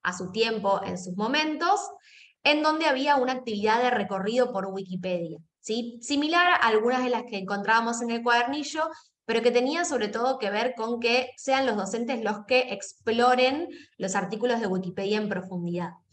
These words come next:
En este caso, si bien en el curso finalmente editábamos contenido, el objetivo principal de este curso no era necesariamente, eh, nutrirse de herramientas profundas de edición,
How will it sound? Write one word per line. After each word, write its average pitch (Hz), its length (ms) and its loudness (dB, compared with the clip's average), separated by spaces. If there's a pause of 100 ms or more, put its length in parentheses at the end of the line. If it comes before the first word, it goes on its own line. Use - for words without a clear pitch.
(440)
En 214 120 -2
este 240 200 0
caso, 262 380 2
si 226 200 -6
bien 214 500 -2
en 196 180 -4
el 180 140 -4
curso 214 420 -2
finalmente 214 640 -2
editábamos 240 640 2
contenido, 294 680 -2 (260)
el 214 120 -2
objetivo 247 480 0
principal 240 400 2
de 247 60 -2
este 240 200 -4
curso 285 400 -4
no 294 140 0
era 247 160 4
necesariamente, 208 1160 -2 (260)
eh, 196 180 0
nutrirse 202 600 0
de 185 100 0
herramientas 190 560 -2
profundas 226 520 -2
de 226 60 -2
edición, 302 500 0